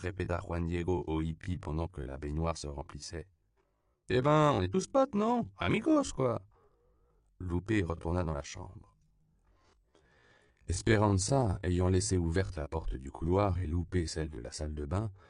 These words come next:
on entendait sœur Gloria monter avec les petits de la maternelle. La sœur nommait cette marche forcée le reconstituant des enfants.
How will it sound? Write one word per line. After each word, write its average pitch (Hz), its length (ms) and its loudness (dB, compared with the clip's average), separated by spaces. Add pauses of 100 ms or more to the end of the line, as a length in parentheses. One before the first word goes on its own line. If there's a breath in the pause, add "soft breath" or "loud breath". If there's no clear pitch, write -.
(360 loud breath)
on 98 160 4
entendait 110 300 2
sœur 98 220 0
Gloria 92 460 4
monter 92 400 2
avec 80 240 -2
les 78 80 -4
petits 85 260 -4
de 80 100 -2
la 78 120 0
maternelle. 73 640 -6 (1300 soft breath)
La 95 120 2
sœur 110 240 4
nommait 92 320 4
cette 82 240 -4
marche 87 300 0
forcée 95 540 0
le 80 180 0
reconstituant 90 960 -2
des 82 180 -4
enfants. - 460 -10